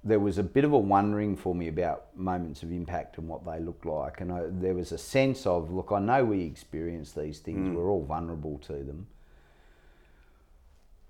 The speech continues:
Speaker 1: covid came along and it's like, right, we're collectively, globally experiencing one right now. If there's not a
Speaker 2: Mm.
Speaker 1: time to write this book, when is the
Speaker 2: Yeah,
Speaker 1: time?
Speaker 2: yeah, yeah.
Speaker 1: So that was a real trigger.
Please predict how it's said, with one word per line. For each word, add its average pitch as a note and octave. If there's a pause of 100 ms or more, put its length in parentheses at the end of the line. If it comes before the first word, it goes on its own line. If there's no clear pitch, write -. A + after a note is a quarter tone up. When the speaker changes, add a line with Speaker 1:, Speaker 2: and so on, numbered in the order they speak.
Speaker 1:
covid C#3
came F#2+
along F#2
and F#2
it's -
like, F#2+
right, F#2
we're G#2+
collectively, G#2
globally F#2+
experiencing G2
one E2+
right D#2+
now. F2+
If D#2+
there's F#2+
not G#2
a F#2
Speaker 2:
Mm. -
Speaker 1:
time F#2+
to D#2+
write E2+
this E2
book, E2
when F#2+
is E2+
the -
Speaker 2:
Yeah, G#2+
Speaker 1:
time? F2
Speaker 2:
yeah, E2+
yeah. E2+ (500)
Speaker 1:
So F#2
that G2
was F#2
a F2+
real E2
trigger. F2+